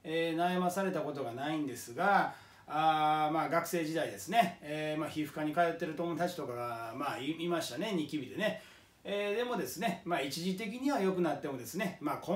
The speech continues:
本的には、まあ、良くなってる様子がなかったのを、まあ、記憶してますね。えー、それでですね、まあ、その時は分からなかったんですが、まあ、現在ですね、えー、まあ、東洋医学の、まあ、治療家として、まあ、日々治療していく中で、えー、どうしてですね、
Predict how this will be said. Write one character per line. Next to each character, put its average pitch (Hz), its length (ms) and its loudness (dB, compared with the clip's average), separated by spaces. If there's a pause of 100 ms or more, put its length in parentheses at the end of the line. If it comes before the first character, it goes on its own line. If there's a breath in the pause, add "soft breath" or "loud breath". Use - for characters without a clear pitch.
(160)
本 262 180 2
的 262 220 -4
に 262 140 2
は、 165 160 4
ま 156 140 4
あ、 135 40 -2
良 175 100 2
く 180 120 0
な 147 100 2
っ 131 80 -4
て 135 80 -4
る 135 80 -4
様 156 160 0
子 151 140 -6
が 151 100 2
な 175 140 4
か 175 100 2
っ 151 100 0
た 190 120 0
の 254 140 2
を、 160 60 0
ま 139 180 0
あ、 - 40 -10
記 139 160 -8
憶 135 180 -6
し - 60 -8
て 147 80 -4
ま 147 140 -2
す - 140 -6
ね。 214 280 4 (400 loud breath)
え 190 260 -2
ー、 - 0 -
そ 226 160 -2
れ 240 140 0
で 226 60 0
で 165 120 2
す - 120 -6
ね、 226 260 0
ま 160 140 2
あ、 156 40 0
そ 196 100 -2
の 214 100 -2
時 220 180 -4
は 147 100 2
分 151 120 2
か 175 80 4
ら 175 80 6
な 180 100 2
か 151 120 0
っ 139 100 -4
た 139 80 -4
ん 131 80 -4
で 110 100 -8
す - 140 -12
が、 226 280 8
ま 139 100 -4
あ、 - 40 -4
現 175 260 2
在 131 200 0
で - 80 -12
す - 100 -12
ね、 226 300 0
え 151 260 -2
ー、 - 20 2
ま 147 100 0
あ、 131 60 -4
東 151 220 -2
洋 156 160 0
医 - 20 -2
学 165 200 0
の、 127 100 -6
ま 123 140 -6
あ、 - 60 -8
治 143 160 -10
療 143 200 -6
家 151 120 -4
と 135 120 -6
し - 140 -8
て、 208 180 -2
ま 170 160 2
あ、 - 20 -4
日 185 140 -4
々 151 180 -2
治 - 180 -6
療 165 220 0
し - 80 -6
て 190 100 2
い 180 60 0
く 185 140 -2
中 196 300 0
で、 254 280 2 (240 loud breath)
え 190 300 0
ー、 - 20 -6
ど 285 200 2
う 285 40 2
し - 60 -4
て 240 60 -2
で 160 100 -2
す - 140 -6
ね、 208 180 -2